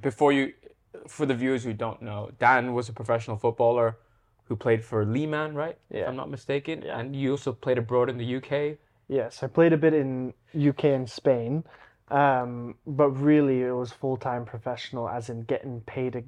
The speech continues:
Speaker 2: decent salary in Hong Kong for Lehman, yeah.
Speaker 1: Okay, great.
Speaker 2: That
Speaker 1: And
Speaker 2: was
Speaker 1: you
Speaker 2: the first
Speaker 1: were,
Speaker 2: time.
Speaker 1: what was your position? Center mid?
Speaker 2: So at the time, it was
Speaker 1: <laughs>
Speaker 2: center mid,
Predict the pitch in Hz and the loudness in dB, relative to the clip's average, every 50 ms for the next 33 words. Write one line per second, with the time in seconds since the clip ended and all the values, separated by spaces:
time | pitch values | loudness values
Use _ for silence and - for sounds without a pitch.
0 | - _ _ - 127 117 110 - 123 113 - - 120 101 101 101 101 98 76 76 | -14 _ _ -10 -10 -10 -10 -10 -10 -8 -6 -6 -6 -6 -6 -6 -8 -8 -10 -10
1 | 98 101 98 107 - - 117 120 120 - - 101 101 117 - - 95 95 107 113 | -10 -12 -12 -12 -12 -12 -14 -14 -12 -12 -12 -12 -12 -14 -14 -14 -12 -12 -12 -12
2 | - - - - - - 101 113 - - 113 107 107 - - - - - - 127 | -12 -14 -16 -16 -16 -14 -14 -14 -12 -12 -12 -12 -12 -14 -16 -16 -16 -16 -12 -10
3 | 117 110 117 117 120 117 117 117 117 113 113 113 120 120 113 120 117 104 113 107 | -6 -4 -4 -2 -2 0 0 0 0 0 -2 -2 -4 -4 -4 -4 -4 -6 -6 -8
4 | - 117 113 117 107 - - 113 113 113 113 - _ _ - 110 107 117 127 135 | -10 -12 -10 -10 -10 -10 -10 -12 -12 -12 -14 -18 _ _ -12 -12 -12 -12 -12 -14
5 | 135 - - 139 135 - - - 123 - - - 196 208 214 196 175 170 165 151 | -6 0 2 2 2 0 -4 -8 -10 -8 -2 0 4 4 6 6 6 6 6 6
6 | 151 139 139 160 156 151 156 147 143 147 147 151 151 - | 4 4 4 4 4 4 4 4 4 4 4 4 2 0